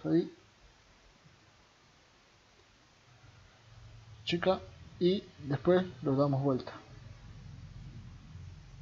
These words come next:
Bien, lo podemos alejar. Y ya tenemos el nodo rojo,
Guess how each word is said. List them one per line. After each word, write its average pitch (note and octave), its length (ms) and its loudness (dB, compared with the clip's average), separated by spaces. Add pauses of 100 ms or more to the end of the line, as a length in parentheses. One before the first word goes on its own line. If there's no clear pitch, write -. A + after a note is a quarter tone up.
(1800)
Bien, D#3 280 6 (1300)
lo C3+ 60 -12
podemos A#2+ 380 -2
alejar. D3+ 500 2 (3000)
Y E3+ 120 4
ya - 100 4
tenemos E3 360 2
el C#3+ 120 4
nodo C#3+ 220 4
rojo, F#3 320 6